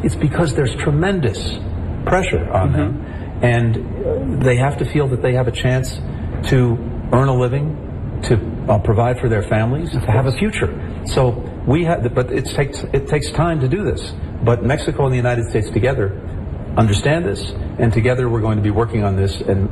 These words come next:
Speaker 1: and making some of these investments. We have to have governments that we can work with
Speaker 2: Mm-hmm.
Speaker 1: effectively. Uh, we have to deal with challenges like corruption and insecurity. But we understand that there are,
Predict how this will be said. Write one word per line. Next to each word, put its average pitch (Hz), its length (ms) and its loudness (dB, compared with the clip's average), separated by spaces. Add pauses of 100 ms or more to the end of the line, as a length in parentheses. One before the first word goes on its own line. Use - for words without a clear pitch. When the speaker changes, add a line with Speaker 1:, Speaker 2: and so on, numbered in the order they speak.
Speaker 1:
and 95 140 4
making 113 260 2
some 107 220 2
of 98 60 2
these 98 140 2
investments. 117 440 0 (260)
We 101 100 4
have 104 180 2
to 113 60 2
have 104 160 2
governments 113 540 0 (480)
that 107 80 2
we 117 120 2
can 117 160 2
work 165 200 0
with - 120 2
Speaker 2:
Mm-hmm. 139 100 2
Speaker 1:
effectively. - 440 -2 (440)
Uh, 92 340 2
we 90 100 2
have 98 140 2
to - 80 2
deal 107 160 4
with 107 160 2
challenges 107 400 2
like 110 160 0
corruption - 400 0 (340)
and 98 120 2
insecurity. 131 580 2 (580)
But - 360 2
we 120 140 4
understand 127 600 0
that 101 320 -2
there 110 200 4
are, 98 300 0